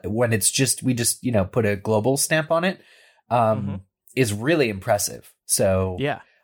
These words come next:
Speaker 1: I guess it must just be a slow news, a slow mail time, uh, around the
Speaker 2: <laughs>
Speaker 1: world.
Speaker 2: Maybe. Yeah. Um, and it's not too late to receive signed album art of your own. You have until July thirty-first, Harry and J K Rowling's birthday,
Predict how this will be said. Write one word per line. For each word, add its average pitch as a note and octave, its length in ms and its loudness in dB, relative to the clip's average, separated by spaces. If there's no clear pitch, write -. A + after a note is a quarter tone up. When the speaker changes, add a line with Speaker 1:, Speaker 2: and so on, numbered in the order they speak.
Speaker 1:
I A2+ 120 2
guess C3+ 220 0
it D3 80 -2
must C#3+ 200 -2
just A#2+ 180 0
be C3 100 2
a A2+ 60 4
slow B2 420 0
news, A#2 680 0
a G#2 140 2
slow B2 320 0
mail A#2 480 2
time, D#3+ 540 0
uh, A2+ 220 2
around G2+ 280 2
the A4+ 100 2
Speaker 2:
<laughs> - 20 -2
Speaker 1:
world. G2+ 220 2
Speaker 2:
Maybe. C#3 320 -4
Yeah. B2+ 240 0
Um, D3+ 400 0
and E3+ 120 2
it's F3 140 -4
not G3+ 160 2
too A3+ 160 0
late G3+ 300 0
to D#3+ 140 0
receive D3+ 340 0
signed D#3+ 400 0
album D3+ 340 0
art C#3+ 240 2
of C#3 220 0
your C3+ 280 2
own. C#3+ 480 0
You C#3 140 0
have D3 180 2
until C#3+ 260 0
July C3+ 340 2
thirty-first, D3 640 -2
Harry B2 440 0
and B2 120 -2
J A#2+ 160 0
K B2+ 180 0
Rowling's B2 340 0
birthday, B2 560 -6